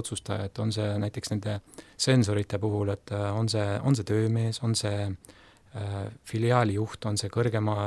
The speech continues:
äh, mingi osakonna juhataja, et, et kuidas see käib. Et ne-, kui sa nendest kohtadest nagu läbi haamustad, siis sa hakkad edasi,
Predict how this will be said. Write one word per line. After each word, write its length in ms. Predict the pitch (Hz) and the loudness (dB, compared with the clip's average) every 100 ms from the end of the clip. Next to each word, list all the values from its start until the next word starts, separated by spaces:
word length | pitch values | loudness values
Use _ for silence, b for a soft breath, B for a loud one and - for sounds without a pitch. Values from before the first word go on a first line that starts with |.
| 104 | -4
äh, 420 | - 107 - 117 104 | -8 -14 -10 -6 -4
mingi 240 | 104 101 | -2 -2
osakonna 420 | 107 104 98 104 104 | -2 -2 -2 0 0
juhataja, 460 | 104 104 - 98 | -2 -4 -6 -6
et, 100 | - | -8
et 80 | - | -8
kuidas 280 | 117 113 - | -4 -2 -2
see 100 | 113 | 0
käib. 240 | 123 101 - b b b - | 0 -2 -8 b b b -10
Et 160 | - - | -4 2
ne-, 120 | 156 | 2
kui 100 | - 131 | 4 6
sa 40 | |
nendest 280 | 170 127 - | 6 4 2
kohtadest 380 | 143 - 95 - | 0 0 -4 -2
nagu 160 | 107 113 | 0 4
läbi 240 | 139 113 101 | 4 4 2
haamustad, 420 | 101 101 - - | 0 0 -4 -8
siis 160 | 113 | -4
sa 100 | 113 110 | -2 -2
hakkad 200 | 104 120 | 0 0
edasi, 320 | 117 104 104 | 0 -2 -2